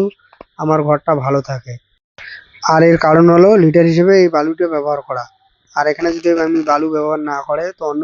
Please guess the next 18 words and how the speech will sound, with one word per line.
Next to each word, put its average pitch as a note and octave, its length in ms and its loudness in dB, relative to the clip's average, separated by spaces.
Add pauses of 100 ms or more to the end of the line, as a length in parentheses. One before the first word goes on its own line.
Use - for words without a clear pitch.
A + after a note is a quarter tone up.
কিছু D#3 240 -20
যদি D#3+ 220 -16
ব্যবহার D3+ 300 -2
করতাম, E3+ 280 -4 (720)
তাহলে F3 360 2
হয়তো E3+ 280 0 (160)
মানে F3 120 -2 (100)
এত D#3 80 -4 (100)
সহজে E3+ 280 -2
ঘরটাকে D#3+ 400 -2 (100)
ভালো C#3+ 220 -4
রাখতে D3+ 240 -6
পারতাম D#3 260 -6 (100)
না F#3+ 60 -10 (120)
বা F3 180 -4
বাচ্চাগুলোকে D#3 680 -2 (600)
ঘরের D3+ 380 0
ভেতরে D#3 260 0